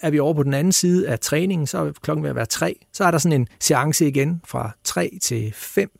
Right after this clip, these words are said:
cirka, hvor man runder dagen af. Hvem har man talt med? Hvordan er det gået? Altså, så, så, så det, øhm, der, der bliver lagt et, et, et meget, øh, seriøst stykke arbejde i at samle op på sådan en kamp, for at,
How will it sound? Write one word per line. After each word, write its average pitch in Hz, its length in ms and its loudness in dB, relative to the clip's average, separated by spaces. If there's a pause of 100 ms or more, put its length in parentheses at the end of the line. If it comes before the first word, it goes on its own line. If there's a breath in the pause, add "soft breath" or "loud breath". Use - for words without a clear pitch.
(280)
cirka, 165 380 0 (200)
hvor 143 120 2
man 135 240 2 (120)
runder 139 300 4
dagen 160 340 2
af. 139 280 -2 (440 soft breath)
Hvem 156 180 4
har 170 80 0
man 151 140 2
talt 170 280 0
med? 160 160 2 (200)
Hvordan 135 280 0
er 156 60 2
det 151 140 2
gået? 156 380 2
Altså, 123 180 -2 (220 loud breath)
så, - 160 0
så, 156 220 4
så 156 140 2
det, 156 140 4 (800 loud breath)
øhm, 131 400 4 (140)
der, - 60 0 (100)
der 170 60 6
bliver 175 220 4
lagt 156 320 0
et, 151 100 2 (120)
et, 151 140 0 (160)
et 151 100 2
meget, 143 800 4
øh, 113 80 -4
seriøst 180 600 2 (140)
stykke 185 300 2 (160)
arbejde 160 480 -2 (180)
i 180 220 -2 (180)
at 127 200 4
samle 131 340 2
op 147 140 0 (260)
på 156 100 -2
sådan 160 140 2
en - 40 -4
kamp, - 300 -4 (240)
for - 400 0 (180)
at, 127 180 2